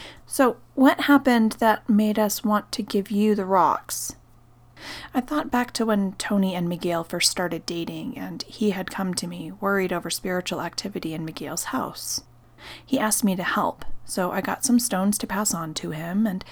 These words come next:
did a remote cleansing that same day. I'd claimed protection over him and told whatever was bothering him to back the fuck off.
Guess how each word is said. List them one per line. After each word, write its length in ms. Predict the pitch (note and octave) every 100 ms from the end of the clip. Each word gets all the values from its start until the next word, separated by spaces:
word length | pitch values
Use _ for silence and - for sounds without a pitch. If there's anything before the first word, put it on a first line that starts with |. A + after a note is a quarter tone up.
| - - -
did 140 | - G3+
a 60 |
remote 340 | G3+ F#3 F#3 -
cleansing 420 | F#3+ F3+ E3+ F3
that 220 | D#3+ -
same 260 | - F3 F#3
day. 340 | A#3+ - A#3+ - - - - - - - - - - -
I'd 240 | G#3 -
claimed 380 | - A#3+ G#3+ -
protection 560 | - G3+ G3 - F#3+ F#3+
over 260 | F#3+ F3+ E3
him 320 | - - -
and 280 | F3+ F3 -
told 240 | - F3 -
whatever 340 | E3 D#3+ F3
was 180 | G3+ -
bothering 400 | A3 G3+ E3+ E3
him 160 | - E3
to 100 | D3+
back 380 | C#3 D3 -
the 100 | -
fuck 380 | - - F#3 F3+
off. 380 | - - - -